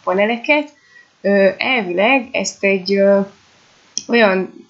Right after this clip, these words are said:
mű-, vékony műanyag filmrétegre nyomtatják, ami egy milliméternél is vékonyabb, és akkor ezek a panelek veszik fel a nap energiáját, és, ö, ezzel elvileg egyszerűbb is felhelyezni,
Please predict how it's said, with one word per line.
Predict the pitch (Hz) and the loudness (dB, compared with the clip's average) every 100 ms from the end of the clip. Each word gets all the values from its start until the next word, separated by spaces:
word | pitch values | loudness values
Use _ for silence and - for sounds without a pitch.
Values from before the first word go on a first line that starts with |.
| - | -4
mű-, | 202 202 185 175 | 2 2 2 0
vékony | 208 208 180 185 | -2 0 0 2
műanyag | 190 180 180 180 - | 2 2 0 -2 -8
filmrétegre | - 196 180 180 180 180 180 185 | -4 -2 0 0 -2 -2 -2 0
nyomtatják, | 180 190 202 233 240 233 - | 0 -2 -2 -4 -2 -4 -2
ami | 196 202 202 202 - _ | 0 2 2 0 -12 _
egy | 202 175 185 | -2 0 -2
milliméternél | 180 170 175 175 - 180 175 180 180 | -4 -4 -4 -6 -4 -2 -2 -4 -4
is | 175 - | -4 -4
vékonyabb, | 180 180 233 254 277 262 - - _ _ _ - | -4 -4 -2 0 2 0 -4 -20 _ _ _ -8
és | 202 - | -4 -4
akkor | 202 208 | 0 0
ezek | 190 - | 0 -2
a | 190 - | -8 -4
panelek | 185 185 180 180 | -2 0 -2 -4
veszik | 185 - 185 - | -4 -2 -4 -2
fel | 190 | -2
a | 190 | 0
nap | 185 180 | -2 -2
energiáját, | 190 240 247 226 208 190 185 - | 0 2 2 2 2 2 -2 -8
és, | - 180 180 - | -8 -2 -2 0
ö, | 185 185 185 185 _ _ - | 2 4 2 -4 _ _ -2
ezzel | 190 185 170 202 240 240 - _ _ _ _ | -2 0 0 2 2 0 -6 _ _ _ _
elvileg | 196 190 180 185 185 190 - | -4 -2 -2 -2 -2 -2 -6
egyszerűbb | 175 175 - - 175 165 | -14 -14 -10 -4 -2 -2
is | 180 - - - | -2 -2 -2 -6
felhelyezni, | 170 165 175 185 196 190 208 254 | -4 -4 -2 2 2 2 0 0